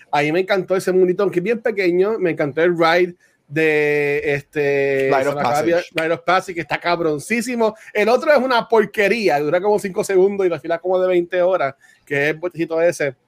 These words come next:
Speaker 1: Pero, mano, yo estoy pompeado con la movie. Sé que a Rafa le, le encanta Avatar. A mí me gustó, pero es que cuando yo fui a verla en imax la, los otros días, la imax three D, la versión última, este, como que para mí fue meh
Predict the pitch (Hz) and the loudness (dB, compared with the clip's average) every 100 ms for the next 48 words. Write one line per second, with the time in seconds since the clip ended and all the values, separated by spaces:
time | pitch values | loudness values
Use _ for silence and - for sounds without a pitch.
0 | _ _ _ _ _ _ - - - 196 | _ _ _ _ _ _ -20 -20 -2 2
1 | 208 208 202 262 294 226 233 349 - 185 | 4 4 4 2 0 -2 -4 -4 0 2
2 | 202 277 185 196 214 170 185 233 202 233 | 2 0 -4 -2 -2 0 0 -2 -2 -2
3 | 226 220 214 208 202 196 196 190 196 170 | -2 -2 -2 -2 -2 -2 -2 -2 0 0
4 | 170 185 202 - - 180 196 226 285 349 | 0 0 -2 -6 -6 0 0 0 0 -2
5 | 330 - 185 262 - _ - 202 214 302 | 0 2 2 2 -8 _ -2 0 0 0
6 | 311 294 254 262 294 320 320 302 311 285 | -2 0 0 0 0 0 -2 0 -2 -2
7 | 285 277 254 233 240 247 262 254 277 269 | 0 0 -2 -6 -2 0 0 -2 0 0
8 | 247 - 240 262 262 254 262 269 247 233 | -2 -2 -2 -2 -6 -6 -4 -2 0 0
9 | 220 226 240 254 254 247 262 - 185 170 | -2 -2 -4 -6 -8 -6 -6 -2 -2 -2
10 | 160 _ - - - 190 180 180 196 190 | -4 _ -20 -16 -2 0 0 0 0 2
11 | 180 170 190 185 180 185 180 180 294 269 | 2 0 0 -2 0 -2 -2 0 0 0
12 | 233 247 | 2 2